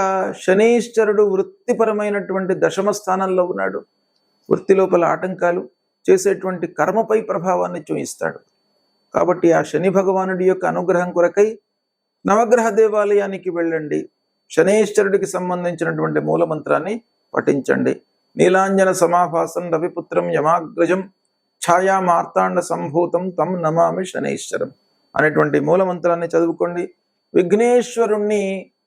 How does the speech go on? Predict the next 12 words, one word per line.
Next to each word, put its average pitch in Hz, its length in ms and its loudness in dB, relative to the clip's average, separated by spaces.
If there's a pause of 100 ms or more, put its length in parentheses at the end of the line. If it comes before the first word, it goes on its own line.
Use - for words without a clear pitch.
(260)
పూజించండి. 151 600 -2 (540)
విఘ్నాలు 190 460 4
లేకుండా, 170 580 -2 (460)
ఆటంకాలు 180 580 2
లేకుండా, 175 600 -2 (340)
ఆలస్యం 214 600 2
లేకుండా 190 420 2
పనులు 170 340 -6
పూర్తి 165 380 -2
కావడానికి 151 840 0 (520)
ఆ 147 140 4
విఘ్నాధిపతి, 185 1200 2